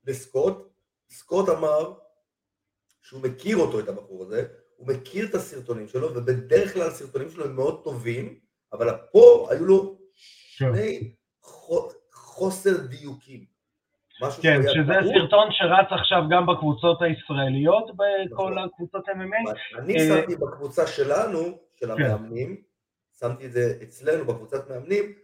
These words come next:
Speaker 1: כולל כל ההסברים של סקוט, כדי שכולם ישמעו ויבינו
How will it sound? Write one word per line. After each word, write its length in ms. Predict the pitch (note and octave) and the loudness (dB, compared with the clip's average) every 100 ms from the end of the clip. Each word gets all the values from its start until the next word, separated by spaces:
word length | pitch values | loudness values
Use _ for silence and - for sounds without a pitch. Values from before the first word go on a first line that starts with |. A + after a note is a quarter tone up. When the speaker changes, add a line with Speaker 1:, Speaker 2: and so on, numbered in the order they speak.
| _ | _
Speaker 1:
כולל 360 | - C#3 F3 G3+ | -2 2 2 0
כל 220 | - F#3+ | 0 2
ההסברים 500 | F#3 C3+ C#3 C3+ D3 | 2 2 -4 -4 -8
של 140 | C#3+ D3 | -14 -16
סקוט, 560 | - - A2+ F#2+ - _ _ _ _ _ _ _ | -18 -16 -10 -10 -12 _ _ _ _ _ _ _
כדי 200 | B2+ B2 | -8 -6
שכולם 580 | B2 A#2+ - G#3+ G3+ G3+ G3+ - _ _ | -6 -2 0 2 2 0 -4 -16 _ _
ישמעו 500 | B2+ B2+ C#3 E3+ G#3 | -8 -6 0 0 0
ויבינו 920 | C#3+ C#3+ C3 A#2 C#3+ A#3+ G#3 F3+ - | 0 2 2 0 -4 -4 -2 -2 -6